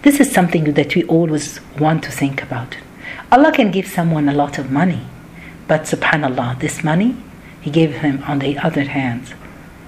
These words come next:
He took from him the health. He's not healthy, or one of his children. Or he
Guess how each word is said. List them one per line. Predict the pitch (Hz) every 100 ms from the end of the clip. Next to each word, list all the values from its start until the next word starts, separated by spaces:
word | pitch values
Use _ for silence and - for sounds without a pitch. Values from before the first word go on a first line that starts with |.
| - -
He | -
took | 190 - -
from | 156 139
him | 131 139
the | 135
health. | - 165 - - - - - - - -
He's | 202 165
not | - -
healthy, | 135 - - - -
or | 117 -
one | - 147
of | 139
his | - 135
children. | - 160 - 117 - - - -
Or | 214 196
he | 208 175